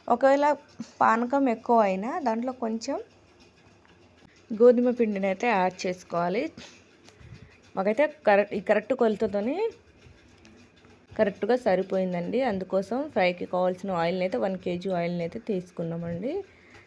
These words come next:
తర్వాత కొంచెం ఆయిల్ కూడా తక్కువ పడితే మళ్ళీ ఎక్కువ వే-, వేసుకున్నాము. ఇవి, ఈ ఆకులు వచ్చేసి మర్రి చెట్టు ఆకులండి.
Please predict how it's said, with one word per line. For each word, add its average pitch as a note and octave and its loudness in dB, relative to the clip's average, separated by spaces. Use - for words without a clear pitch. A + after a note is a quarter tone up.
తర్వాత F#3+ -4
కొంచెం G3+ -4
ఆయిల్ F3+ 0
కూడా F#3+ -2
తక్కువ G3+ -2
పడితే F#3+ -4
మళ్ళీ F#3+ -4
ఎక్కువ G3 -4
వే-, F3 0
వేసుకున్నాము. F#3 -8
ఇవి, A3+ -4
ఈ G#3+ 0
ఆకులు G3+ 2
వచ్చేసి A3 -6
మర్రి G3 -2
చెట్టు G3+ -4
ఆకులండి. F#3 -4